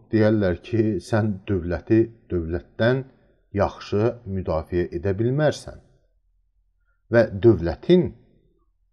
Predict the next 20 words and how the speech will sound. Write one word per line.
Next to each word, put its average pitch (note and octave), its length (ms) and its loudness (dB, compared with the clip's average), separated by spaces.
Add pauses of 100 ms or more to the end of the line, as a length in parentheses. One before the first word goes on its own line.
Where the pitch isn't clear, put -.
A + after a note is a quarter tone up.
(200)
belə A#2 220 6
cılız, A2 540 4 (880)
etik B2 360 -2
qaydalardan G2+ 680 2
kənar, G2 480 -2 (960)
ə, E2+ 160 -8 (240)
dövlətin A#2 720 4 (220)
imicinə G2+ 680 0 (460)
zərbə F#2 580 2
vuran, D#2+ 320 -8
onun A#2 320 -2
imicini G2+ 560 -4 (400)
yerə A2+ 400 6
vuran E2+ 380 -4
müdafiəyə F2+ 840 -2 (560)
ehtiyacı E2+ 500 -6
yox A2+ 260 4
idi. D2 240 -8 (760)
Bu D3 140 -6
bir. G2 260 -2